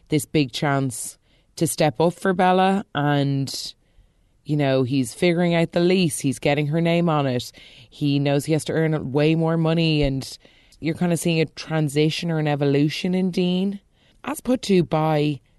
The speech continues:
Jasmine, actually. And, you know, she's telling him, "Look, it's time for you to step up," blah, blah, blah,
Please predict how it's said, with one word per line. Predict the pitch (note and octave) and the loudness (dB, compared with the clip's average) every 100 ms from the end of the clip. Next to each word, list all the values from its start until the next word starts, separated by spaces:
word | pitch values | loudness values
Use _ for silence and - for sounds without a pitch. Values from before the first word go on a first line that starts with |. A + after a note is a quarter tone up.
| _ _ _ _ | _ _ _ _
Jasmine, | - E3+ G#3 - C3 A2+ - _ _ _ | -4 -2 -2 -2 -4 -4 -12 _ _ _
actually. | - - - A#2+ A#2+ E3+ - _ - - - _ - | -16 -12 -8 -4 0 -2 -4 _ -20 -20 -20 _ -6
And, | D#3 D#3 D#3+ D#3 D3 - - - _ _ _ _ - | 0 2 2 0 -2 -6 -12 -16 _ _ _ _ -4
you | F3 | 0
know, | C#3+ | 2
she's | C#3+ F3 D#3+ | 2 0 0
telling | D#3+ C#3+ C#3+ | 0 0 0
him, | C#3 C#3 | 0 0
"Look, | C3+ | -2
it's | D3 - | -4 -2
time | C#3+ C3+ | -4 -2
for | D3 | 0
you | D3 | 0
to | D3 | -2
step | - C#3+ - | -4 -4 -2
up," | C3 - - - _ _ - | -6 -6 -18 -20 _ _ -8
blah, | B2 A2+ | -6 -4
blah, | A#2+ | -6
blah, | A#2 D3 A#2+ | -4 -4 -4